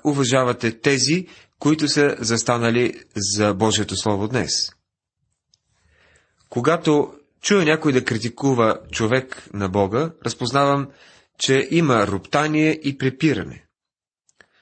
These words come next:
Духът на Христос не ще ви позволи да критикувате друг, който стои в Христа.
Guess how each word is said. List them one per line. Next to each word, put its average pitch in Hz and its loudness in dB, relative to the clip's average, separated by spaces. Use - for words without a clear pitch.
Духът 156 -2
на 175 2
Христос 170 0
не 117 -2
ще 156 2
ви 165 -2
позволи 147 2
да 147 0
критикувате 135 0
друг, 139 -2
който 139 0
стои 123 0
в 113 2
Христа. 107 -2